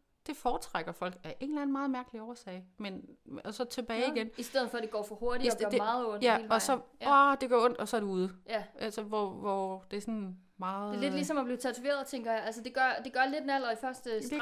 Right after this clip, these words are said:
Speaker 1: godt, jeg har ikke prøvet det, men
Speaker 2: Og så er
Speaker 1: jeg
Speaker 2: det
Speaker 1: kunne
Speaker 2: først,
Speaker 1: forestille
Speaker 2: når man
Speaker 1: mig.
Speaker 2: kommer tilbage, og
Speaker 1: Ja.
Speaker 2: så sådan oven i det samme, at
Speaker 1: Ja,
Speaker 2: det er lidt
Speaker 1: at det er
Speaker 2: nederen.
Speaker 1: sådan et, så fortager det sig sådan lidt.
Speaker 2: Ja. Og
Speaker 1: Og
Speaker 2: så
Speaker 1: så
Speaker 2: bliver det sådan lidt en god kløe, altså, når man har siddet
Speaker 1: Det bliver
Speaker 2: der
Speaker 1: nok
Speaker 2: lidt tid.
Speaker 1: aldrig helt godt.
Speaker 2: <laughs> Altså, jeg, jeg synes nogle steder,
Speaker 1: Ja.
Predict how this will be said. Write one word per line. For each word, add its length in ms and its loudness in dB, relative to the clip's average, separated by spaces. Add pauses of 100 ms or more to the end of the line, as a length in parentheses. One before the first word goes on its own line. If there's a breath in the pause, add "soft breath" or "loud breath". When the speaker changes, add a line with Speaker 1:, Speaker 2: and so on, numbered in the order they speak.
(160)
Speaker 1:
godt, 80 -4
jeg 80 -4
har 80 -4
ikke 120 -12
prøvet 180 0
det, 100 -4
men 40 0
Speaker 2:
Og 60 2
så 80 2
er 20 2
Speaker 1:
jeg 60 2
Speaker 2:
det 80 -4
Speaker 1:
kunne 60 2
Speaker 2:
først, 80 2
Speaker 1:
forestille 160 0
Speaker 2:
når 80 0
man 100 2
Speaker 1:
mig. 80 -2
Speaker 2:
kommer 180 -4
tilbage, 400 -4
og 80 -2
Speaker 1:
Ja. 160 6
Speaker 2:
så 60 -8
sådan 160 -6
oven 220 0
i 60 0
det 140 -6
samme, 400 -2
at 60 2
Speaker 1:
Ja, 60 10
Speaker 2:
det 80 6
er 40 -4
lidt 120 -4
Speaker 1:
at 20 4
det 20 -
er 20 6
Speaker 2:
nederen. 160 4
Speaker 1:
sådan 200 0
et, 140 2
så 240 0
fortager 420 2
det 140 -6
sig 180 -6
sådan 200 -6
lidt. 100 0
Speaker 2:
Ja. 60 2 (640 loud breath)
Og 80 -4
Speaker 1:
Og 40 -2
Speaker 2:
så 80 -2
Speaker 1:
så 60 -4
Speaker 2:
bliver 140 2
det 100 -6
sådan 160 -4
lidt 140 0
en 100 -6
god 260 0
kløe, 460 -4 (120)
altså, 240 -6
når 80 -2
man 120 -6
har 60 -12
siddet 140 -10
Speaker 1:
Det 80 2
bliver 140 4
Speaker 2:
der 60 6
Speaker 1:
nok 100 8
Speaker 2:
lidt 100 2
tid. 60 12
Speaker 1:
aldrig 280 2
helt 280 2
godt. 200 10
Speaker 2:
<laughs> 1200 8
Altså, 200 8
jeg, 400 6 (180)
jeg 140 8
synes 300 2
nogle 220 6
steder, 380 4
Speaker 1:
Ja. 100 0